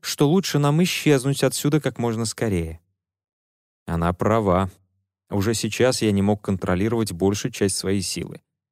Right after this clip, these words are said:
И с каждым вздохом чувствовал, как к старым печатям добавляются новые и бьют прямо по мне.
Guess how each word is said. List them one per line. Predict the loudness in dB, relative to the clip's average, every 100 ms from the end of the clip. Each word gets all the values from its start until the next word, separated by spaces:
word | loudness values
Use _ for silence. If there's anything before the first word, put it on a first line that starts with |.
| _
И | -4
с | 4
каждым | 4 4 2 2
вздохом | 0 2 2 4 -2
чувствовал, | 0 -4 2 2 2
как | 0 0
к |
старым | -6 0 2 4 2
печатям | -2 0 0 2 -2 0
добавляются | 2 4 4 2 0
новые | 0 2 4 4 4
и |
бьют | 2 -2 -2 0
прямо | 2 2 0
по | 2 0
мне. | 2 0 -2